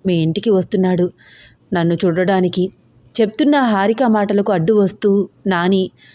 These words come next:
"So what హారిక, నీకప్పుడే పెళ్లి చేసుకోవడం ఇష్టమా? ఇంకా లైఫ్లో సెటిల్ కాలేదు కదా, అప్పుడే పెళ్ళేంటే?"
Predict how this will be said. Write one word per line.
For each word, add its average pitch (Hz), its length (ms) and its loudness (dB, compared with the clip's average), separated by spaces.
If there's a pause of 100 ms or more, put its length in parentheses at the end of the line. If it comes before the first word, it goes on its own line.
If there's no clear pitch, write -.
(520)
"So 262 260 4
what 233 320 2
హారిక, 208 380 0 (720)
నీకప్పుడే 311 720 2
పెళ్లి 269 400 0
చేసుకోవడం 285 500 2
ఇష్టమా? 214 520 0 (520)
ఇంకా 185 280 0
లైఫ్లో 240 440 2
సెటిల్ 226 300 0
కాలేదు 226 380 0
కదా, 208 360 0 (520)
అప్పుడే 233 360 0
పెళ్ళేంటే?" 233 960 2